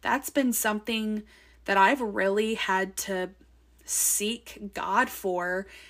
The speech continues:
in prayer, that, you know, let it come more natural for me to be happy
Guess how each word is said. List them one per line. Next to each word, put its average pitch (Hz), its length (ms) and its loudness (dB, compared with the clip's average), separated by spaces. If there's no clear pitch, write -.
in 220 180 4
prayer, 202 580 2
that, 190 320 -4
you 208 100 -2
know, 180 240 -2
let 202 260 4
it 381 300 4
come 254 300 4
more 226 240 4
natural 190 640 0
for 196 240 -2
me 202 340 0
to 208 220 -2
be 190 360 -4
happy 196 680 0